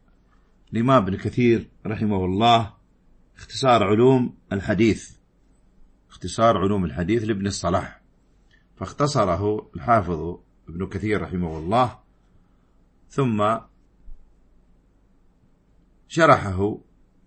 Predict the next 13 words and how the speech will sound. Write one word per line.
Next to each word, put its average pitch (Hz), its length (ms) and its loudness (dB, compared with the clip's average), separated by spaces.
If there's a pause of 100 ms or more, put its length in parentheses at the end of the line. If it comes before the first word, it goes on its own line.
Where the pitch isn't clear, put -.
(280)
أحمد 101 260 -4
شاكر 98 380 -4
رحمه 87 360 -4
الله 98 380 0 (280)
في 117 180 -4
هذا 113 180 -2
الكتاب 104 520 -2
الباعث 87 440 -2
الحثيث. - 540 -4 (1000)
ودرسنا 110 760 -4
اليوم 113 440 -4 (920)
يبدأ 98 340 -2
من 95 540 -4